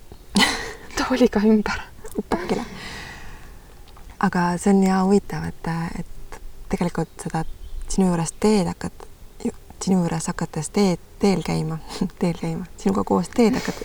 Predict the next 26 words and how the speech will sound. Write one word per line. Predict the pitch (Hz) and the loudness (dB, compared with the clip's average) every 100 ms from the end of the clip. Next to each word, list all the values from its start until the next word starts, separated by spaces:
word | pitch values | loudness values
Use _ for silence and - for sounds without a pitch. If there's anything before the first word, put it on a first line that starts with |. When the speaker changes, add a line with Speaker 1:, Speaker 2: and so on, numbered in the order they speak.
| - | 4
Speaker 2:
teel | 233 226 175 | 8 8 6
hakates | - - 320 | 0 0 2
Speaker 1:
Ühte | 175 | 4
Speaker 2:
käima. | 170 294 | 6 6
Speaker 1:
teed | 277 - | 4 2
käima. | - 240 247 392 - - | 2 2 2 0 -2 -6
Speaker 2:
<laughs> | - - 226 | -8 -2 0
Ühte | 208 - 175 | 0 -2 -2
teed. | 190 170 - - - - - - | -2 -2 -8 -16 -14 -16 -10 2
Et, | 190 180 - | 4 4 0
äh, | 175 170 170 170 170 170 180 180 190 - - - - - - 175 | 2 2 0 -2 -2 -4 -6 -6 -10 -12 -14 -14 -16 -16 -6 -2
need | 170 165 - - 190 | -2 -4 -8 0 4
mõtted, | 214 - - 170 165 | 4 2 -4 -2 0
mida | 175 175 175 | -2 -2 -4
sa | 185 175 175 | -4 -6 -4
peale | 175 175 175 175 - | -2 -2 -2 -4 -4
tee | 190 185 180 | -4 -2 -2
joomist | 185 180 185 160 - - | -2 -2 -4 -6 -10 -8
jagad, | 185 185 190 175 180 - - - - - | -2 -2 -2 -6 -8 -10 -14 -16 -16 -10
et | 185 | -6
need | 180 | -4
ka | - 185 | -2 -2
on | 185 | 0
hästi | 185 - 185 | -2 -2 -4
palju | 185 175 175 170 | -2 -2 -2 -2
nagu | 85 - | -4 -4